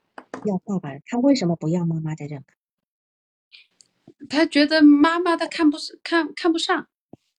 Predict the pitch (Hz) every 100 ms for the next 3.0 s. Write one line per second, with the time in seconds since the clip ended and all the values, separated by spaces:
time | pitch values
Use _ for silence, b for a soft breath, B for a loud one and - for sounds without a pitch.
0 | _ _ _ - 214 180 180 302 277 254
1 | 262 262 254 202 180 254 262 262 247 254
2 | _ _ 202 202 294 262 208 190 156